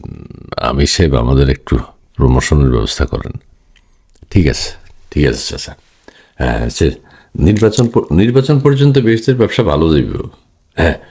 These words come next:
ঠিক আছে চাচা। আচ্ছা, আচ্ছা, আচ্ছা। আসসালাম,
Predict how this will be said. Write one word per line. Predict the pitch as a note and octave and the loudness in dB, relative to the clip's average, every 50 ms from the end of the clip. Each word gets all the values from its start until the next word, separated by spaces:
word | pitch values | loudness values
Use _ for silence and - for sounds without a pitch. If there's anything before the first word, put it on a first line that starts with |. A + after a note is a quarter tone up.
| _ _ _ | _ _ _
ঠিক | - A2 F2 | 0 0 0
আছে | C2+ - - - - - D2+ | 0 -2 -6 -10 -14 -14 -14
চাচা। | C#2+ - - - - C#2 C#2 - - _ _ _ _ _ _ _ _ _ _ _ _ _ - - - - | -16 -14 -10 -6 -6 -6 -6 -8 -16 _ _ _ _ _ _ _ _ _ _ _ _ _ -20 -20 -8 -6
আচ্ছা, | C#2+ C#2+ - - - | -6 -4 -4 -4 -6
আচ্ছা, | D#2 - - | -6 -6 -8
আচ্ছা। | - - - D2 D2+ D#2 - - - _ _ _ _ _ _ | -10 -10 -10 -10 -12 -12 -14 -20 -20 _ _ _ _ _ _
আসসালাম, | C#2+ D2 - - - - B1+ A2+ G2+ | -4 -4 -4 -2 -2 -2 -2 -2 -4